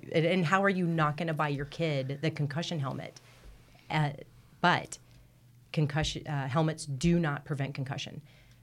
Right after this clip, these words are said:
There's nothing you can do to prevent the brain wobbling around in the skull. Helmets prevent skull fractures, injuries to the outside of the head, do not prevent concussion.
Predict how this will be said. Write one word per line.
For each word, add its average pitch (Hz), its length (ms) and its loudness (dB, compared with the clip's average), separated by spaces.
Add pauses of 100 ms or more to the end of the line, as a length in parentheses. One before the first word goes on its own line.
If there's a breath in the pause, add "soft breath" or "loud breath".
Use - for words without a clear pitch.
(280 loud breath)
There's 147 200 4
nothing 156 520 2
you 160 100 2
can 156 140 -2
do 143 120 2
to 139 80 -2
prevent 139 440 -4
the 135 80 -4
brain 131 340 -2
wobbling 127 380 -4
around 127 260 -4
in 131 80 -4
the - 80 -6
skull. - 360 -6 (840 soft breath)
Helmets 147 400 2
prevent 135 460 -2
skull 131 220 0
fractures, - 720 -6
injuries 135 440 -2
to - 180 -2
the 127 300 -2 (100)
outside 127 380 -4
of 127 60 -6
the 131 80 -4
head, 123 440 -6 (1200 soft breath)
do 139 160 4
not 131 200 -2
prevent 120 240 -4
concussion. 143 520 -10